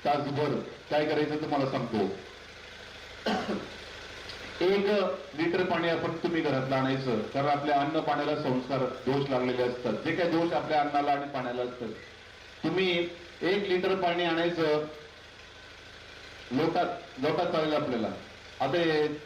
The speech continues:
सकाळ सकाळमध्ये काही लोक लोटा घेऊन जातात. तुमच्या गावात आहे का असं काही? बऱ्याच ठिकाणी बंद झालंय बरं. सार्वजनिक शौचालय आहेत ना आता गावागावांमध्ये, असं लोटा घेऊन कोणी बाहेर जात नाही ना,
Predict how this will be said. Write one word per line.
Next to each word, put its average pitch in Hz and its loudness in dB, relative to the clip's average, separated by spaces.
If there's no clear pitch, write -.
सकाळ 147 2
सकाळमध्ये 147 2
काही 156 2
लोक 143 4
लोटा 143 2
घेऊन 156 2
जातात. 127 2
तुमच्या 156 4
गावात 170 4
आहे 175 4
का 190 2
असं 175 2
काही? 147 2
बऱ्याच 175 2
ठिकाणी 151 0
बंद 151 0
झालंय 135 4
बरं. 139 2
सार्वजनिक 160 4
शौचालय 156 2
आहेत 160 4
ना 180 2
आता 170 2
गावागावांमध्ये, 147 2
असं 147 0
लोटा 175 2
घेऊन 180 4
कोणी 180 2
बाहेर 170 4
जात 160 2
नाही 196 0
ना, 190 2